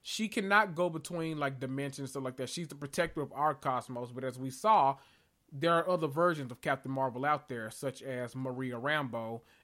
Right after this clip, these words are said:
in, uh, Earth, what, three eight three in, uh, the Multiverse of Madness. So there are other Captain Marvels out there, but no, she can't, like, just traverse the multiverse and go to other cosmos to do anything. So,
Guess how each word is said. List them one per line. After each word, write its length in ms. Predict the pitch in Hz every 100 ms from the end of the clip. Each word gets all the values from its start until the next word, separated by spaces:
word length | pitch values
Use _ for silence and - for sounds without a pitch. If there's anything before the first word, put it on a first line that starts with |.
| -
in, 220 | 143 135
uh, 280 | 135 120 120
Earth, 340 | 131 135 127 -
what, 240 | 131 110 -
three 200 | 139 139
eight 200 | 131 -
three 340 | 151 156 160 _ _ _
in, 160 | 135 135
uh, 300 | 131 123 123
the 120 | 123
Multiverse 440 | 127 131 127 113
of 60 | 113
Madness. 460 | 135 135 107 104 -
So 460 | - 139 123 120 - _ _ _ _ _ _ - - 127
there 160 | 151
are 100 | 156
other 180 | 180 185
Captain 300 | 185 175 160
Marvels 400 | 151 151 139 143
out 220 | 143 139
there, 100 | 147
but 140 | 123 135
no, 160 | 139
she 180 | 127 180
can't, 260 | 170 165 147
like, 180 | 135
just 280 | 131 135 -
traverse 640 | - 117 127 131 127 - - _ _ -
the 140 | 135
multiverse 720 | 131 135 131 135 127 123 120
and 120 | 120
go 120 | 120 120
to 60 |
other 200 | 120 113
cosmos 560 | - 135 120 123 117 113
to 80 | 110
do 220 | 117 117
anything. 420 | 104 - 104 104
So, 340 | - 113 101